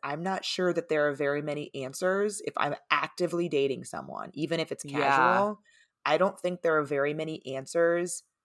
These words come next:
Speaker 1: to "Let's be social media friends," and they say no, that I would be comfy with.
Speaker 2: Yeah, I mean, I'm thinking it would need to be a very extreme private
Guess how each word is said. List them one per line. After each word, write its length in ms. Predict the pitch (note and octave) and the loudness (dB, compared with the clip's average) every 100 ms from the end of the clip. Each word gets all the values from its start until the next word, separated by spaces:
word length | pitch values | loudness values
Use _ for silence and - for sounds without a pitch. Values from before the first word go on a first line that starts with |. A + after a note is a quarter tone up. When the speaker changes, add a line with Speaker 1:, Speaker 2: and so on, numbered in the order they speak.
| _ _ - | _ _ -4
Speaker 1:
to 420 | F#3+ D#3 C3+ - _ - | 0 0 -2 -6 _ -2
"Let's 200 | C#3+ C#3+ | 0 0
be 100 | D3+ | -2
social 300 | D3 C#3 C#3 | 0 -2 -2
media 260 | C3 C#3 C#3+ | -4 -2 0
friends," 500 | - E3+ F3 F#3 F3+ | 4 4 4 0 -4
and 180 | - C3+ | -4 -4
they 80 | C#3 | -4
say 200 | D3 C3+ | -4 -6
no, 380 | B2 A#2+ C#3 D#3+ | -4 0 0 2
that 140 | C3+ | 0
I 100 | A#2+ | 0
would 120 | B2+ | -2
be 320 | B2 A#2+ - _ _ _ - | -4 -6 -8 _ _ _ -10
comfy 260 | A2+ D2 | -8 -8
with. 220 | C2 - _ _ - | -8 -10 _ _ 0
Speaker 2:
Yeah, 340 | G3+ G3+ F3+ | 6 8 8
I 80 | - | 6
mean, 160 | A3 A3 | 2 4
I'm 200 | G#3 B3 | 2 2
thinking 380 | A3 C#4+ D#4+ C#4 _ _ _ - | -2 -4 -2 -6 _ _ _ -2
it 200 | A#3+ A3 | -2 2
would 200 | E4+ E4+ | 2 4
need 340 | G3+ G3 F#3 | 2 0 -2
to 140 | - F#3 | -4 -4
be 600 | D3 D#3+ D#3+ F#3 A3 A3+ _ _ _ _ - | -4 -4 -2 -2 -4 -6 _ _ _ _ 0
a 160 | G#3 | 2
very 880 | D#3+ C3+ C3+ F#3+ G#3 A3 B3+ C#4+ - _ _ G3+ | 0 -2 2 4 4 0 0 -2 -4 _ _ -4
extreme 1300 | F#3+ - - - - - D#3 D#3+ E3 E3 F#3 G3+ G#3 _ _ _ - | -4 -6 -10 -8 -8 -6 -4 -4 -4 -4 -2 -2 -4 _ _ _ -18
private 580 | - - C#3+ D#3 G3+ | 0 4 6 6 0